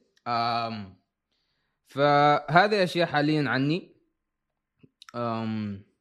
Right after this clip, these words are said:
إيش هي؟ آه، نسيت. ما أعرف. آم، حاليًا هذه الأشياء اللي تخطر في بالي.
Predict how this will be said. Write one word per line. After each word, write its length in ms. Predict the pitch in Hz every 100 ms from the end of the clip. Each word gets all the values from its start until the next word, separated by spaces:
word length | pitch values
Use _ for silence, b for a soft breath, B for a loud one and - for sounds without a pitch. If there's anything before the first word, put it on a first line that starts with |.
| _ _ _ _ _ _ _ _ _ -
إيش 320 | 139 143 -
هي؟ 380 | 123 123 117 -
آه، 260 | 101 104 101
نسيت. 420 | 104 - 101 87 - -
ما 180 | 117 120
أعرف. 400 | 104 107 - -
آم، 440 | 101 98 98 95 - _ b b b
حاليًا 380 | - 139 170 151
هذه 80 | 147
الأشياء 300 | 131 131 123
اللي 80 | 113
تخطر 480 | 123 - 123 110 -
في 160 | 110
بالي. 340 | 107 113 98